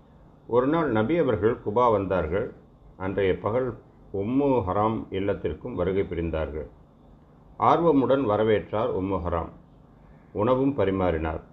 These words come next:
மதிய உணவிற்கு பிறகு அசதியில் கண்ண-, கண்ணயர்ந்த நபி அவர்கள் திடீரென தூக்கம் கலைந்தார்கள்.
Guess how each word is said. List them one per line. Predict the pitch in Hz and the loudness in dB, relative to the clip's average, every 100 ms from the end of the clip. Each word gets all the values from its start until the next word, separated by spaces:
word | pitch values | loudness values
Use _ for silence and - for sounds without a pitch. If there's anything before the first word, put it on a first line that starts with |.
| - | -12
மதிய | 95 113 151 139 - - | -6 -4 -2 -2 -2 -4
உணவிற்கு | 95 107 107 92 92 | -2 2 0 0 -8
பிறகு | 85 92 101 117 85 | -4 -2 -2 -2 -2
அசதியில் | - 87 135 135 120 95 | -4 -6 -4 -2 -4 -6
கண்ண-, | 92 110 123 - - | -6 -4 -4 -6 -8
கண்ணயர்ந்த | 104 113 135 117 104 92 82 - | -6 -2 0 0 0 0 0 -2
நபி | 90 95 117 | -6 -2 0
அவர்கள் | 90 85 107 85 - - - - | 0 0 -2 -2 -6 -20 -20 -10
திடீரென | 95 117 139 110 87 | -2 0 0 0 -4
தூக்கம் | - 120 127 113 | -6 -10 -8 -8
கலைந்தார்கள். | 95 87 90 85 76 90 98 | -4 -4 -2 -2 -2 -4 -6